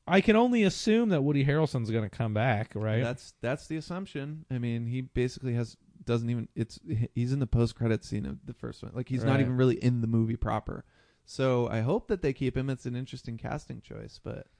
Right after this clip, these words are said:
Speaker 2: also begs the question of how the hell they're gonna do, but Venom, uh, excuse me, Carnage, uh, P G thirteen.
Speaker 1: Fuck, it's
Speaker 2: You're gonna
Speaker 1: so
Speaker 2: have to,
Speaker 1: stupid.
Speaker 2: you're gonna have to, you could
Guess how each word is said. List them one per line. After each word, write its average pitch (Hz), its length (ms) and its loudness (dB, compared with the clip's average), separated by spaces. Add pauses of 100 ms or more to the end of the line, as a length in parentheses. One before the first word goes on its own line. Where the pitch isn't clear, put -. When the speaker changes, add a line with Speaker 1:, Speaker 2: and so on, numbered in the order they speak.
(600)
Speaker 2:
also 127 320 0
begs 117 220 0
the 117 80 -6
question 123 320 -6
of 113 40 -4
how 110 140 0
the 113 100 2
hell 110 140 0
they're 110 120 0
gonna 107 180 0
do, 110 120 0
but 110 220 -4
Venom, 110 480 4 (100)
uh, - 280 -2 (160)
excuse 113 280 -2
me, 104 60 0
Carnage, 110 600 -2 (100)
uh, 110 180 0
P 110 100 0
G 113 120 -6
thirteen. 117 320 -6
Speaker 1:
Fuck, - 220 -20 (280)
it's - 120 -16
Speaker 2:
You're 120 100 -2
gonna 127 120 2
Speaker 1:
so 135 100 2
Speaker 2:
have 127 160 0
to, 127 140 2
Speaker 1:
stupid. 208 540 4
Speaker 2:
you're 127 80 4
gonna 147 160 2
have 165 200 2
to, - 140 -16
you 170 220 2
could 196 280 -4